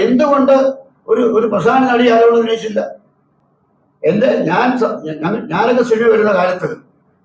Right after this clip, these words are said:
ഒരു ജൂനിയർ ആർട്ടിസ്റ്റിന് സംവിധാനത്തിന്റെ മുമ്പിൽ പോകാൻ പറ്റില്ല, അവരെ അറിയില്ല.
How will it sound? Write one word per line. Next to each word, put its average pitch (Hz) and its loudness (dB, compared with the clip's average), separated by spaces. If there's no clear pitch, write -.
ഒരു 240 2
ജൂനിയർ 254 2
ആർട്ടിസ്റ്റിന് 254 -2
സംവിധാനത്തിന്റെ 247 0
മുമ്പിൽ 262 -2
പോകാൻ 247 2
പറ്റില്ല, - -4
അവരെ 240 2
അറിയില്ല. 262 2